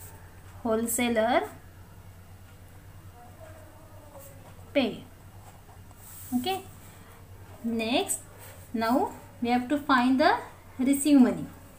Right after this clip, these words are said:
Okay, so he, three twenty is the cost of one crate। Okay, and sixty-five is what?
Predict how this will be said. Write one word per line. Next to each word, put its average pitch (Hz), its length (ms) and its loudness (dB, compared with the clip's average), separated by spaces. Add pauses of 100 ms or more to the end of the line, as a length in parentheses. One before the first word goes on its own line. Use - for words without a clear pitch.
(720)
Okay, 339 140 -12 (420)
so 285 480 0 (580)
he, 311 320 6 (1080)
three 285 220 4
twenty 247 500 6
is 214 120 -2
the 311 260 4 (1900)
cost 240 440 2
of 254 280 4 (1500)
one 294 420 6
crate। 202 300 2 (840)
Okay, 415 200 -6 (1700)
and 233 340 0 (720)
sixty-five 285 720 2
is 262 100 2
what? 302 420 4